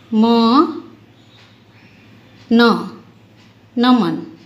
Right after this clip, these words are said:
ये बच्चों आपका सीडब्ल्यू है।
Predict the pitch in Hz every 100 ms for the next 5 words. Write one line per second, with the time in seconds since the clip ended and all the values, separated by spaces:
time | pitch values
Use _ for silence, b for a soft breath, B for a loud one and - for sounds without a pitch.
0 | _ _ _ _ _ _ _ - - -
1 | - - - - - - - - - -
2 | - - - - - - - - - 226
3 | 262 277 330 370 262 240 233 339 415 -
4 | 240 208 175 185 180 190